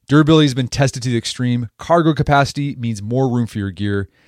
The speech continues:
and there's been powerful innovations like the intuitive driver display and award-winning infotainment system that keeps you connected. Innovative camera technologies deliver unobstructed views and effortless maneuvering, and the Defender is ready for a wide range of adventures.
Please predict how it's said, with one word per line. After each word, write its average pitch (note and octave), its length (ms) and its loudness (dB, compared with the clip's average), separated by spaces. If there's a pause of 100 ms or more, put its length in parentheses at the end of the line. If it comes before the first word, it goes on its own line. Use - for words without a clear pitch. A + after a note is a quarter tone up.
(260)
and F#3 160 2
there's D#3+ 120 2
been D3 120 0
powerful E3+ 380 2
innovations C3 540 -2
like A2+ 120 -4
the A2 80 -8
intuitive C3+ 480 -2
driver A2+ 320 0
display A2+ 640 -4
and G2+ 100 -12
award-winning G#2+ 680 -4
infotainment G#2 600 -8
system A2+ 300 -8
that - 160 -10
keeps - 260 -4
you G2 60 -8
connected. G2+ 640 -4 (580)
Innovative D#3 480 2
camera D3+ 280 -2
technologies C#3 560 -4
deliver A2+ 420 -6
unobstructed C3+ 560 -4
views A#2+ 240 -2
and A2+ 160 -8
effortless A#2+ 400 -6
maneuvering, A2 500 -6 (400)
and D3+ 220 0
the C3+ 80 0
Defender E3 480 0
is A#2 240 -4
ready B2+ 360 -4
for A#2 200 -4
a G#2+ 60 -2
wide G2+ 500 -2
range G2+ 200 -8
of F2 100 -12
adventures. F2+ 600 -6